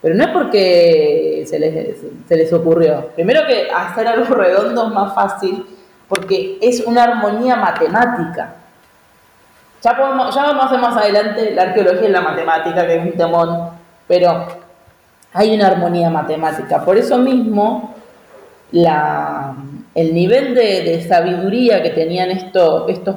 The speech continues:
pueblos, es muy difícil decir, "Bueno, no, vino un ovni, vino extraterrestre y les dijo, 'Tomá, este es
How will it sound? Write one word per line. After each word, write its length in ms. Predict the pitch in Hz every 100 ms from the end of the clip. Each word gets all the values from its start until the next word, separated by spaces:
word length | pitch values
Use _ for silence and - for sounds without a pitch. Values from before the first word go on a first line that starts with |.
| -
pueblos, 640 | 202 180 160 160 170 160 - - _ _ _ _ _ _ _ _ _ _ _ _
es 140 | 233 254
muy 220 | 277 285
difícil 500 | 262 - 262 269 233
decir, 300 | 208 208 226
"Bueno, 260 | 233 220 208
no, 180 | 214
vino 600 | 202 220 220 220 208 202
un 120 | 202 208
ovni, 480 | 220 226 226 233
vino 200 | 220 208
extraterrestre 680 | 202 214 208 190 202 - 214
y 40 | 190
les 200 | 175 175
dijo, 500 | 190 - 180 165 160
'Tomá, 320 | 170 165 160
este 200 | 165
es 60 | 180